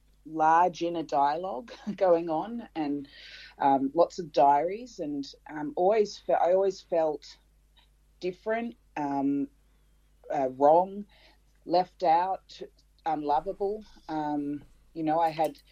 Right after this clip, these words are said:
s-, at times a challenging childhood. Um, uh, you know,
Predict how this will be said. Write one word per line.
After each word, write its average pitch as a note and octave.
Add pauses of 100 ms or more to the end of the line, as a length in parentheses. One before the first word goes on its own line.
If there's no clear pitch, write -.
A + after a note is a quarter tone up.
(420)
s-, - (100)
at C#3
times D3+
a D3
challenging D#3
childhood. E3
Um, C#3 (1000)
uh, C3 (840)
you D#3
know, C#3+